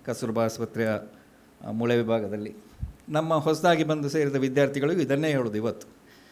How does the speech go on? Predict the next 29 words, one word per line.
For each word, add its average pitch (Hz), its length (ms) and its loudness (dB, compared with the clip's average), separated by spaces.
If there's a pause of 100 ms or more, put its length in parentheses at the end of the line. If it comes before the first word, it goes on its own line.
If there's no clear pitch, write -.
(440)
ನಾನು 127 200 -2
ಇಪ್ಪತ್ತೆಂಟು 139 600 -2
ವರ್-, 139 180 -6
ಇಪ್ಪ-, 139 180 -10
ಮೂವತ್ತು 147 240 -2
ವರ್ಷ 139 180 -4
ಹಿಂದೆ 135 240 -2
ಏನು 127 120 -4
ಕೇಳಿದ್ದೆ 123 380 -6
ಅದನ್ನೇ 127 300 0
ಹೇಳ್ತಾ 117 260 -6
ಇದ್ದೆ. 90 220 -10 (800)
ಹಾಗಾಗಿ 156 540 0 (720)
ಈ 143 240 -2 (1120)
ದುಡ್ಡು 180 240 4
ಅಂತ 185 160 0
ಹೇಳೋದು 160 260 -2
ಕೆಟ್ಟ 143 200 -4
ವಿಚಾರ 127 380 0
ಅಲ್ಲ, 104 160 0
ಅದನ್ನು 127 260 -6
ಹೇಗೆ 175 200 2
ನಾವು 151 200 0
ಬಳಸ್ಕೊಳ್ತೇವೆ 135 760 -2 (140)
ಅದು 131 200 -2
ಇಂಪಾರ್ಟೆಂಟ್. 92 480 -8 (4000)
ಇನ್ನೊಂದು 185 320 4
ವಿಚಾರ 175 320 4
ಏನಂದರೆ, 160 640 0